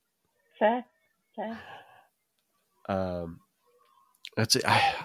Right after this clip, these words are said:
Speaker 2: I don't wanna catch the beautiful babies up on everything, but it's just, it's been so long since we've done a,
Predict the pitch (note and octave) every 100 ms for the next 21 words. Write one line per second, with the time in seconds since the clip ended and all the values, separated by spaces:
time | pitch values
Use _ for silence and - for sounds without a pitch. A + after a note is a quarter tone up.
0 | - _ _ G#2+ E3 A#3 G#2 - B2 -
1 | - G2 A#2+ A#2+ F#2+ G#2+ A2+ F#2+ A#2 F#3
2 | - F#2 F#2 F2+ - G2 F#2+ G2 - A2
3 | A2 G#2+ - A2 - - B2+ A2+ C3 C3+
4 | G2 - G2+ G2 G#2+ G2+